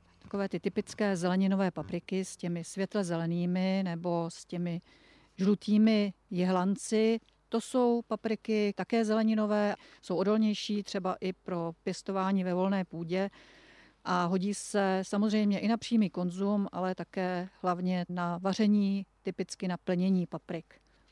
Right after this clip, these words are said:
Možná tady dál potom, eh, zaujmou ty papriky kvadratické, také zeleninové papriky. Tady vidíme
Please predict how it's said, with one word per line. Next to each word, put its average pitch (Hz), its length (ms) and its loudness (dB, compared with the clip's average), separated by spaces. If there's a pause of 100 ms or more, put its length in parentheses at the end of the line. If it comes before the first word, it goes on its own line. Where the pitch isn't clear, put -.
(140)
Možná 220 320 -2
tady 247 220 0
dál 202 380 0
potom, 226 400 2
eh, 180 440 -4
zaujmou 202 680 2
ty 196 140 -6
papriky 190 840 -6 (160)
kvadratické, 226 1000 -4
také 208 300 -2
zeleninové 214 560 0
papriky. 208 760 -2
Tady 190 200 -6
vidíme 190 480 -8